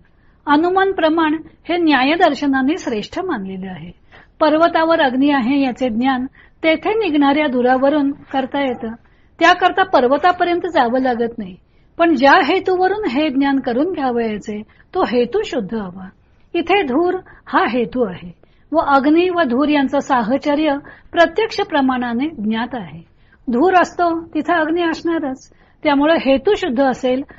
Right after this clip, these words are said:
तर तर्काने होणारे ज्ञान हे बरोबर असतं. परशु जसा वाटेत येणाऱ्या पदार्थांचा छेद करण्याकरता उपयोगात आणला जातो, तसेच तर्क सुद्धा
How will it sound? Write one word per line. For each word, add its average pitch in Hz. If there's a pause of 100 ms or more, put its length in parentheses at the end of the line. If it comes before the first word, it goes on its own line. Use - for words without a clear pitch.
(160)
तर 339
तर्काने 339
होणारे 277
ज्ञान 247
हे -
बरोबर 247
असतं. 180 (580)
परशु 320
जसा 392
वाटेत 339
येणाऱ्या 302
पदार्थांचा 269 (100)
छेद 294
करण्याकरता 285 (100)
उपयोगात 285
आणला 233
जातो, 196 (420)
तसेच 330
तर्क 294
सुद्धा 302